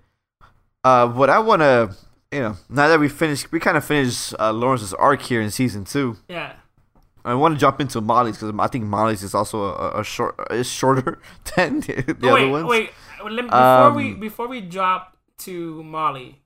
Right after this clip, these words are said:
Speaker 2: 'cause I know we're kinda done with Lawrence and Issa. Um, with Daniel, Daniel comes in the picture, right?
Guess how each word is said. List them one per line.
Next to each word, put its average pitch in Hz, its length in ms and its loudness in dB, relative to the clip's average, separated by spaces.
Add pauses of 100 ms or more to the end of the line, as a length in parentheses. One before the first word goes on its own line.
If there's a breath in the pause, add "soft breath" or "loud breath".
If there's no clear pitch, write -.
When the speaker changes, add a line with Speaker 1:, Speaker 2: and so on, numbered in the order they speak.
(240)
Speaker 2:
'cause 165 100 -14
I 156 120 -10
know 185 580 -8
we're 170 120 -18
kinda 185 280 -10
done 165 140 -8
with 160 120 -10
Lawrence 151 340 -8
and 127 100 -18
Issa. - 420 -18 (1080)
Um, 151 640 -6 (720)
with 175 640 -8 (640)
Daniel, 180 500 -2
Daniel 165 260 -6
comes 208 200 -10
in 202 140 -10
the 185 60 -10
picture, 170 580 -10
right? 151 340 -10